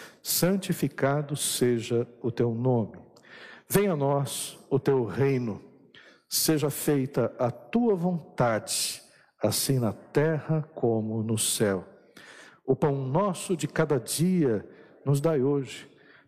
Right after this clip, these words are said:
Perdoa as nossas dívidas, assim como nós perdoamos aos nossos devedores.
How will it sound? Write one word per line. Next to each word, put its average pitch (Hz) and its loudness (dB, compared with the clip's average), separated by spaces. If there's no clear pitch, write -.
Perdoa 170 2
as 127 0
nossas 139 -2
dívidas, 127 0
assim 214 0
como 160 0
nós 143 0
perdoamos 160 0
aos 175 -2
nossos 110 0
devedores. 117 0